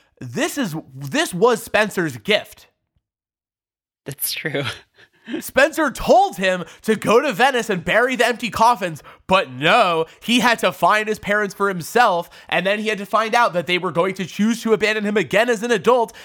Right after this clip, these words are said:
Speaker 1: and now he has to start over as a spiritual baby, an even younger pope.
Speaker 2: We have to go back.
Speaker 1: Back, back to the beginning.
Speaker 2: Well, let's
Speaker 1: Fi-,
Speaker 2: go
Speaker 1: fix
Speaker 2: back
Speaker 1: us
Speaker 2: to the beginning, because, like,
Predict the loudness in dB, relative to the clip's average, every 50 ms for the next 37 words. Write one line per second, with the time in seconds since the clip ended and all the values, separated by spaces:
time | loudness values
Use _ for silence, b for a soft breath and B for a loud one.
0 | B -2 -2 0 2 2 2 2 2 0 0 0 0 0 0 -2 -2 -2 0 2
1 | 4 4 4 4 2 2 0 0 0 0 0 2 0 0 -2 -4 -6 -8 -10 -8
2 | -6 -2 -2 -2 -2 -4 -4 -2 -2 -2 -2 -2 -2 -2 -2 -2 -4 -6 -8 -12
3 | -14 -16 -16 b b b b b b b b -4 -2 -2 -2 -4 -6 -4 -2 0
4 | 0 0 0 -2 -2 -4 -2 2 2 2 2 2 0 0 -2 -2 0 0 -2 -2
5 | -2 -4 -10 _ -20 -20 _ _ _ _ _ _ _ _ _ _ _ _ _ _
6 | _ -14 -10 -8 -8 -8 -6 -6 -6 -2 -2 -2 -2 -2 -4 _ _ _ _ _
7 | _ _ _ _ _ _ _ _ _ _ _ _ _ _ _ _ _ _ _ _
8 | _ _ _ _ _ -2 0 0 0 -2 -4 -8 _ -2 0 0 -2 -2 -2 -2
9 | -2 -2 -2 -2 -2 -2 -2 -2 -4 -6 -8 -10 -12 -14 -16 _ _ _ _ _
10 | _ _ _ _ _ _ _ _ _ _ _ _ _ _ _ _ _ _ _ _
11 | _ _ _ _ -2 0 0 0 0 -2 -2 0 0 0 0 0 2 2 2 2
12 | 2 0 -2 -2 -4 -4 -2 -2 -2 -2 -2 -4 -6 -8 -8 -10 -8 -6 -8 -4
13 | -2 -2 -2 -2 -4 -8